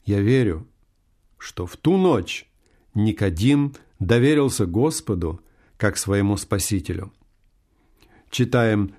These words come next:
пятьдесят третий стих, где сказано: «И разошлись все по домам». Никто не пригласил Иисуса в свой дом. Был праздник,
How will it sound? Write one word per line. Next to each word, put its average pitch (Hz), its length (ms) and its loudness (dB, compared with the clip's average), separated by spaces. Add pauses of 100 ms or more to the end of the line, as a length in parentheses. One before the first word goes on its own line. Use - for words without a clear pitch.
пятьдесят 104 460 0
третий 104 360 -2
стих, - 580 -4 (160)
где 101 260 0
сказано: 104 680 0 (340)
«И 160 120 4
разошлись 143 1000 0 (240)
все 127 720 2 (220)
по 117 120 2
домам». 104 600 2 (800)
Никто 202 480 2
не 165 140 4
пригласил 156 680 0
Иисуса 127 720 0
в - 80 -10
свой 147 320 -2
дом. 139 440 -2 (600)
Был 127 240 2
праздник, 139 600 0